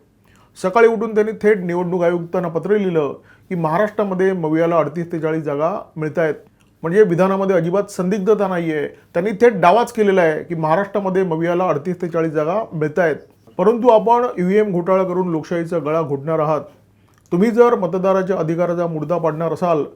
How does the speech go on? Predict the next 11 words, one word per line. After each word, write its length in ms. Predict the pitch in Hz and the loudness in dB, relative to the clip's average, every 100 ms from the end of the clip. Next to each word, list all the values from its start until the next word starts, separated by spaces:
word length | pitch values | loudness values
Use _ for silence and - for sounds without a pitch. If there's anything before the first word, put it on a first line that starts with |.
| - _ | -20 _
तर 60 | 175 | -6
मी 200 | 175 226 | -4 -4
सुद्धा 260 | 220 208 214 | -2 0 0
तुमचा 300 | 185 175 190 | 0 -2 -4
खून 220 | - 208 214 | -2 -4 -2
केल्याशिवाय 400 | 185 175 180 165 | -2 0 0 2
राहणार 240 | 156 160 | 0 -2
नाही, 260 | 160 151 - _ _ _ _ - - | -4 -6 -10 _ _ _ _ -14 -8
अशा 160 | 156 | -4
प्रकारची 400 | 170 170 175 165 | -4 -4 -4 -6
भाषा 540 | 143 135 135 180 143 | -6 -6 -2 -2 -2